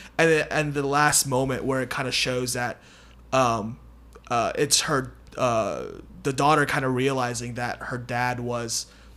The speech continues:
uh, troubled and, like, had a lot of problems and, like, um, wasn't, like, the type of superhero that she always, um,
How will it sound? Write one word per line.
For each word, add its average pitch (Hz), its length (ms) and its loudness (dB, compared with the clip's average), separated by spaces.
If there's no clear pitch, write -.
uh, 123 240 2
troubled 135 500 -2
and, 131 180 -6
like, 120 180 -6
had 131 240 0
a 131 60 -2
lot 127 180 -2
of 107 80 -10
problems 131 520 2
and, 123 220 -8
like, 120 200 -10
um, 127 400 2
wasn't, 170 320 4
like, 147 140 0
the 139 80 -4
type 147 220 -2
of 147 80 -4
superhero 131 840 0
that 120 220 -4
she 127 360 0
always, 120 500 -4
um, 110 520 0